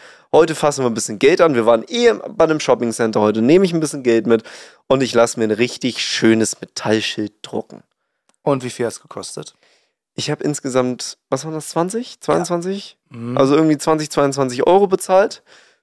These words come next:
Speaker 1: Für ein wirklich schickes Aluminiumschild mit
Speaker 2: Ja, also
Speaker 1: toller
Speaker 2: man,
Speaker 1: Schrift
Speaker 2: übers
Speaker 1: drauf.
Speaker 2: Mat-, übers Material kann man nicht sagen, über die Gravur an sich kann man nicht sagen, außer dass auf der Vorderseite halt das R klein und nicht groß ist, weil G B R,
Speaker 1: Ja.
Speaker 2: Gesellschaft Bürgerlichen Rechts.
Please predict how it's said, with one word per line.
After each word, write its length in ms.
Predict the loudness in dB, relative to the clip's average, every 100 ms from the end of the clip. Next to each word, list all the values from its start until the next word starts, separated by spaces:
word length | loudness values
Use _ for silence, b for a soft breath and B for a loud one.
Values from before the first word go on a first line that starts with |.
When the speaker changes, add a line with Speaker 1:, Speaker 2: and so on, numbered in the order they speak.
| _
Speaker 1:
Für 200 | -6 -2
ein 160 | 0 -2
wirklich 280 | -4 -6 -8
schickes 420 | -6 -4 -4 -6
Aluminiumschild 920 | -6 -8 -6 -2 -4 -4 -2 -2 -2 -6
mit 240 | -8 -8 -2
Speaker 2:
Ja, 160 | 0
also 180 | 4 4
Speaker 1:
toller 160 | 6 6
Speaker 2:
man, 100 | 4
Speaker 1:
Schrift 440 | 4 2 2 0
Speaker 2:
übers 100 | 2
Speaker 1:
drauf. 120 | 4
Speaker 2:
Mat-, 180 | 4 0 -10 -2
übers 200 | 2 2
Material 520 | 0 -4 0 2 2
kann 140 | 0 -2
man 140 | -2
nicht 180 | -4 -2
sagen, 320 | 2 2 0
über 140 | -6 -8
die 80 |
Gravur 480 | -4 -4 -4 0 0
an 140 | 0 -4
sich 220 | -8 -6
kann 140 | -4
man 100 | -2
nicht 120 | -4
sagen, 280 | 0 0 0 -2
außer 520 | 0 0 -2 -2 -2
dass 140 | -2
auf 100 | -4
der 120 | -6
Vorderseite 460 | 0 2 2 -2 -6
halt 100 | -6
das 100 | -6
R 180 | -6 -8
klein 480 | -6 -6 -4 -4 -8
und 140 | -12
nicht 180 | -14 -16
groß 340 | -14 -12 -14
ist, 140 | -14 -10
weil 140 | -10
G 280 | -10 -2 0
B 40 |
R, 100 | 2
Speaker 1:
Ja. 120 | 0 -4
Speaker 2:
Gesellschaft 480 | -4 -6 -8 -10
Bürgerlichen 420 | -6 -6 -6 -8 -8
Rechts. 420 | -8 -8 -18